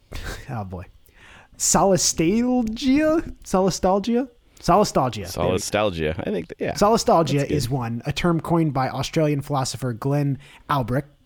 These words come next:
Speaker 1: to describe a sort of homesickness that happens when one is still at home, but that home is under pressure from development and climate change. It's mourning for the future and an existential dread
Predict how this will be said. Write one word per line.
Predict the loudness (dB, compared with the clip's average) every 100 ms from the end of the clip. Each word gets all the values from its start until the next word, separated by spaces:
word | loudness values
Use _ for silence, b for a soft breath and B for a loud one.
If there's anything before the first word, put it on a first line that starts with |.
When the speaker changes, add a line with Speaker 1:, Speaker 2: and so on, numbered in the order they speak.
| B B B
Speaker 1:
to | 0
describe | 2 2 2 2 2
a | 0
sort | 2 2
of | 2 0
homesickness | 0 2 2 2 0 0 -4 -2
that | -4
happens | -2 -4 -2 -2 -2 -4
when | -4 0 2
one | 4 4
is | 2
still | 0 2 2
at | 2
home, | 0 0 0 -6 b b
but | 0
that | 0 -2
home | 2 2
is | 4
under | 2 0
pressure | 0 0 0 0 -2
from | -2 -2 -2
development | -2 2 2 2 -2 -2
and | -6 -8
climate | -4 -4 -4
change. | -8 -10 -10 -14 -18 B B B B
It's | -2 2
mourning | 2 4 2
for | 2 0
the | 0
future | 0 0 2 2
and | 2
an | 0 0
existential | -2 0 0 0 0 -2
dread | 0 4 4 2 -4